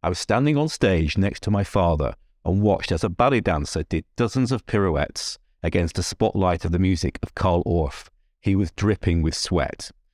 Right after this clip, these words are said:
In under sixty seconds, he had created a giant puddle of decades of hard, sometimes tortuous work.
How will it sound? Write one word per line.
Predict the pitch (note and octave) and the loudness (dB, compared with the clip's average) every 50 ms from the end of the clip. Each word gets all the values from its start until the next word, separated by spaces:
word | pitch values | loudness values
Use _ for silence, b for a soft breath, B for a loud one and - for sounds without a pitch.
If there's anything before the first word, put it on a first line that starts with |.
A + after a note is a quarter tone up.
| _ _ _ _ _ | _ _ _ _ _
In | D#2+ F#2+ | -2 -2
under | G#2 F#2+ G#2+ | 0 0 0
sixty | - - - D3 - - - E3 | -2 0 -2 -2 -4 -2 -4 -4
seconds, | D3+ - D3+ B2+ - - - E2+ D2+ D2 - | 0 0 0 0 0 -2 -2 -2 -2 -2 0
he | - F2 | 0 -2
had | E2+ - | -2 -2
created | - - F#2 E2+ - - | -2 -2 -2 -2 -2 -4
a | D#2 - - | -6 -6 -6
giant | - - G2 G2+ G#2 F#2 - - - | -4 0 0 0 0 -2 -4 -10 -6
puddle | - G#2+ F#2 - F2 D#2+ | -4 -4 -2 0 -2 -2
of | E2+ - - | -2 -2 -2
decades | - G#2 G2 - - - D#2 D2 D2 - | -2 -2 -2 0 -2 0 0 0 0 -2
of | - - - | -6 -8 -4
hard, | - - F2+ E2+ D#2+ D2 D2 D2+ - - _ _ _ _ | -2 0 0 2 2 2 0 -2 -4 -10 _ _ _ _
sometimes | _ - - F#2 F#2 F2 - E2+ D#2+ E2 - | _ -4 -2 -2 0 0 0 0 0 0 -2
tortuous | - - - F2+ D2 C2+ - - D#2 C#2 - - | -4 -2 0 0 0 0 0 -2 -2 -2 0 0
work. | E2 C#2+ C#2+ - - - - | 0 0 0 -2 -6 -10 -20